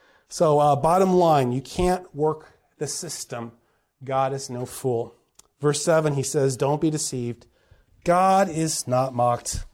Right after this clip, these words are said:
Whatever one sows, that also will he reap. For the one who sows to his own flesh, from the flesh, will from the flesh reap corruption. But the one who sows to the Spirit will from the Spirit reap eternal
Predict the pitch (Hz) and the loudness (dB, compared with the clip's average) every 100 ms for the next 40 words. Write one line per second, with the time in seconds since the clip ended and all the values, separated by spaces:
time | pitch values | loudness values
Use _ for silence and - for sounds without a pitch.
0 | _ - 143 165 180 180 180 175 139 127 | _ -2 2 4 4 4 2 2 0 2
1 | 135 135 - - 131 127 113 110 - 117 | 0 -2 -8 -10 -6 -4 -4 -8 -10 -6
2 | 113 120 147 127 - _ _ _ _ _ | -6 -4 -2 -4 -8 _ _ _ _ _
3 | - 139 139 156 170 165 - 170 175 175 | -4 2 4 4 4 2 2 4 4 2
4 | - 151 139 147 208 - 139 127 131 - | -2 -2 2 4 4 2 4 4 2 -6
5 | - - _ _ - 135 135 135 _ _ | -12 -20 _ _ -2 0 0 -4 _ _
6 | _ - 127 - 160 165 - - _ _ | _ -12 -12 -2 0 0 -2 -10 _ _
7 | _ _ _ 131 143 - 175 196 - 143 | _ _ _ 0 0 2 2 2 0 -2
8 | 135 - 135 - 139 127 123 - 110 107 | -2 -4 -8 -6 -4 -2 -4 -8 -14 -16
9 | _ _ _ _ _ 127 123 151 175 196 | _ _ _ _ _ -6 -2 0 2 2
10 | - 170 147 147 147 151 143 - 113 113 | 0 0 0 0 -2 -4 -4 -6 -6 -6
11 | 113 - - _ 127 123 - 147 151 143 | -6 -10 -20 _ -6 -4 -2 0 0 -4
12 | 139 - 120 113 113 113 - - - _ | -8 -6 -4 -2 -2 -6 -12 -18 -20 _
13 | - 117 113 - _ _ _ - 135 - | -12 -10 -10 -14 _ _ _ -18 -14 -8
14 | 123 113 117 | -6 -6 -8